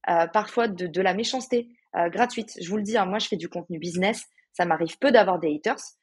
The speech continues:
Et ben en fait, ça m'arrive quand même un peu. C'est-à-dire que même sur du contenu business, eh ben, on arrive toujours dans la vie, on dérange toujours quelqu'un. Voilà, bah, ça c'est un peu la leçon.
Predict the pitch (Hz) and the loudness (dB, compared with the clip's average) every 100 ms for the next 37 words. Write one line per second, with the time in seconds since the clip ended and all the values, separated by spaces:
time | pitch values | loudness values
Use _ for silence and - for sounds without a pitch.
0 | _ - 147 120 123 196 - _ _ _ | _ -18 -10 -8 -2 -2 -2 _ _ _
1 | - 175 131 127 165 - - 180 226 262 | -12 -10 -8 -8 -8 -6 -2 2 2 2
2 | 262 262 269 - _ - 254 196 202 190 | 2 0 0 -12 _ -2 0 0 0 2
3 | 214 285 285 226 185 202 196 196 165 185 | 2 0 0 -2 -2 -4 -4 -2 -2 -4
4 | 175 170 233 - - _ _ - 170 180 | -2 -4 -4 -10 -20 _ _ -4 2 4
5 | 208 180 165 170 214 196 220 185 240 202 | 4 2 0 -4 -6 -6 -2 2 4 4
6 | 175 - _ _ - 196 185 185 - 294 | 0 -12 _ _ -6 0 0 0 -4 -4
7 | 285 - 214 - 139 _ _ - 185 156 | -4 0 0 0 -8 _ _ -4 2 4
8 | 139 - 180 180 247 247 196 254 262 214 | 4 2 -2 0 -2 0 0 2 2 4
9 | 214 208 302 | 2 0 -2